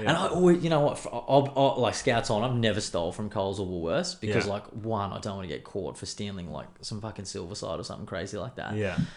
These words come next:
Speaker 2: But I, I have thought about it numerous times going, "Sh-,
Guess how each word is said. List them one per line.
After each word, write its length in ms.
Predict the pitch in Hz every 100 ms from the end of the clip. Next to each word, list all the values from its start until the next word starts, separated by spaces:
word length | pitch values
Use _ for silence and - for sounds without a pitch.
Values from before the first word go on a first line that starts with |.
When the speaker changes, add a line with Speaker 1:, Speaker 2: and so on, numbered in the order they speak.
| - - -
Speaker 2:
But 160 | 151 143 143
I, 100 | 113
I 60 | 127
have 220 | - 123
thought 260 | - 101 104
about 240 | 113 131
it 60 | 113
numerous 240 | 110 113
times 280 | - 110 170
going, 320 | 143 113 101 98 - - - _ _ _ -
"Sh-, 240 | -